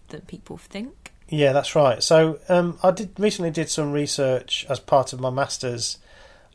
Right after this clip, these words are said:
Speaker 2: on, uh, the way that people have responded following leaving a cult or a group. Yeah, so there's lots of different ways of describing these groups in the literature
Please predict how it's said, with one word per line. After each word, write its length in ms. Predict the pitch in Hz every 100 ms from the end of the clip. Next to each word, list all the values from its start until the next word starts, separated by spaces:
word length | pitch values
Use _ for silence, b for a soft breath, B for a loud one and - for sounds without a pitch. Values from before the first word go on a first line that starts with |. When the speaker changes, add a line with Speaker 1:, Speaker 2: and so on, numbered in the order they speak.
| -
Speaker 2:
on, 520 | 143 139 131 131 127 - -
uh, 200 | 135 127
the 100 | 127
way 260 | 131 139 131
that 240 | 123 123
people 580 | - 131 - 127 123 120 -
have 440 | - - 127 120 117
responded 580 | 117 - 139 131 123 -
following 800 | - 143 139 127 117 110 107 107 - _ _ _ _ - - _ _ _ -
leaving 540 | 123 139 160 127 117 107
a 60 | 104
cult 520 | - 123 117 123 -
or 100 | 120
a 100 | 110
group. 440 | - 110 113 - B B B B
Yeah, 220 | 139 113
so 140 | 165
there's 120 | 165 202
lots 220 | 190 -
of 80 | 160
different 280 | 165 151 139
ways 240 | 139 131
of 80 | 123
describing 600 | 131 - 135 135 123 113
these 180 | 113 104
groups 400 | - 113 - -
in 140 | 117
the 80 | 113
literature 680 | 123 - - - 117 104